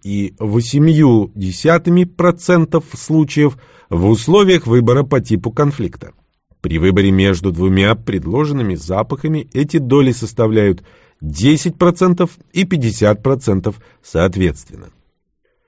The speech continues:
Подводя итог, можно сказать, что характер данных, полученных в эксперименте, полностью соответствует теоретическим ожиданиям. Если после принятия решения возникает диссонанс,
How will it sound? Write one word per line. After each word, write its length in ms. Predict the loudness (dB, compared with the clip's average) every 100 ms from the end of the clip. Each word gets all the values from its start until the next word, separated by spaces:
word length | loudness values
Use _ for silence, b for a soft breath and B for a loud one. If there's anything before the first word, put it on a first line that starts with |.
| _ _
Подводя 460 | -8 -2 0 2 2
итог, 380 | 2 2 2 2
можно 360 | 0 0 0
сказать, 460 | -4 -2 0 0 0
что 180 | -4 -6
характер 540 | -2 0 0 0 -2
данных, 560 | 0 0 2 2 0 -2
полученных 580 | 0 0 0 -2 -6 -4
в 80 |
эксперименте, 680 | -8 -6 -2 2 2 0 -6 -18 b b _
полностью 560 | 2 2 2 -2 -4 -4
соответствует 840 | 0 0 2 2 2 0 0 0
теоретическим 800 | 0 0 0 -4 -6 -8 -4 -4
ожиданиям. 540 | -2 -6 -12 -14 -16 -20 -20 _ _ _
Если 280 | -6 -2 -2
после 420 | 0 0 2 0
принятия 520 | -2 0 2 2 0 -2
решения 460 | -2 -2 0 2
возникает 500 | 0 -4 -4 0 0
диссонанс, 720 | 0 -4 -4 0 0 0 -4